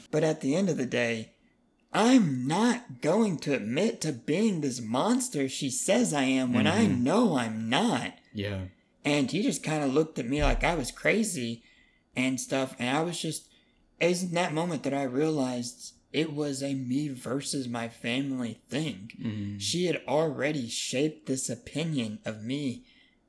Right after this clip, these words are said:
Speaker 1: in everyone that was supposed to love me.
Speaker 2: Mm-hmm.
Speaker 1: And it was just like, "Oh,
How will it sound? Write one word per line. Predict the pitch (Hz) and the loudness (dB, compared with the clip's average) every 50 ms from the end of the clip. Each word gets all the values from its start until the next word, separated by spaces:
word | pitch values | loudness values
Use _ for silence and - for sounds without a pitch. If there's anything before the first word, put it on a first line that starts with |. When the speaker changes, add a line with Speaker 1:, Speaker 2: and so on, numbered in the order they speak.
| _ _ _ _ - - | _ _ _ _ -6 -2
Speaker 1:
in | 135 123 120 123 - _ | -2 -2 -2 -4 -6 _
everyone | - - 151 135 143 156 143 135 135 131 123 120 | -2 -2 -2 -2 -2 -4 -4 -2 -2 -2 -2 -2
that | 120 120 117 113 | -2 -4 -4 -6
was | 113 110 | -8 -6
supposed | - - 117 - 120 110 107 - - | -6 -8 -6 -6 -6 -8 -8 -8 -10
to | - | -12
love | 113 107 107 - - - | -10 -10 -10 -10 -10 -10
me. | 107 - - - - _ _ _ _ _ _ _ _ _ _ _ - | -12 -12 -12 -16 -20 _ _ _ _ _ _ _ _ _ _ _ -10
Speaker 2:
Mm-hmm. | 110 104 104 101 98 98 95 95 101 - _ | -8 -8 -8 -8 -10 -10 -10 -10 -12 -12 _
Speaker 1:
And | - 131 131 127 127 | -4 -2 -2 0 0
it | 127 123 123 | -2 -4 -4
was | 123 - | -4 -6
just | - 127 - - | -6 -6 -6 -4
like, | 127 117 117 113 - - | -4 -4 -4 -4 -4 -4
"Oh, | 147 175 214 185 117 92 - | -2 0 0 0 0 -2 -8